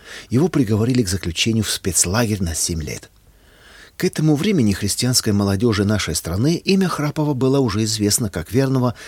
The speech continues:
принципиального и бесстрашного воина Христа. В тысяча девятьсот шестидесятом году на нелегальном всесоюзном совещании руководителей молодежи в Дедовске впервые прозвучало его стихотворение "Привет вам, Христово цветущее племя,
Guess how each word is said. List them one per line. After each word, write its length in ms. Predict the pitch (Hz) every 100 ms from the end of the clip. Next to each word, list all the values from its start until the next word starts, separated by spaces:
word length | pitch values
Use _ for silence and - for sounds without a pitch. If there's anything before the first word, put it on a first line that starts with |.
| - -
принципиального 760 | 143 151 - 139 170 170 160
и 120 | 196
бесстрашного 760 | 175 165 - 113 110 104 117 117
воина 340 | 87 90 85 90
Христа. 540 | - 87 - 78 - - - - - - -
В 80 | -
тысяча 380 | 107 - 92
девятьсот 340 | 80 90 - 92
шестидесятом 720 | - 95 - 90 87 92 76 80
году 280 | 92 143 - - -
на 80 | -
нелегальном 600 | 113 123 135 180 175 160
всесоюзном 640 | - 127 123 123 135 131 117
совещании 640 | 113 104 101 127 123 117
руководителей 720 | 110 101 98 101 113 104 98 95
молодежи 480 | 92 98 123 101
в 100 | 82
Дедовске 540 | 101 165 147 - 147 - - - -
впервые 480 | - 139 127 202 190
прозвучало 560 | 165 151 147 160 156
его 340 | 147 123 107 101
стихотворение 960 | - 107 113 104 107 90 85 80 73 - _ _ _ -
"Привет 360 | 110 127 165
вам, 140 | 151 139
Христово 520 | 113 101 - 107 104
цветущее 600 | - 98 - 78 - 78
племя, 480 | 76 67 65 67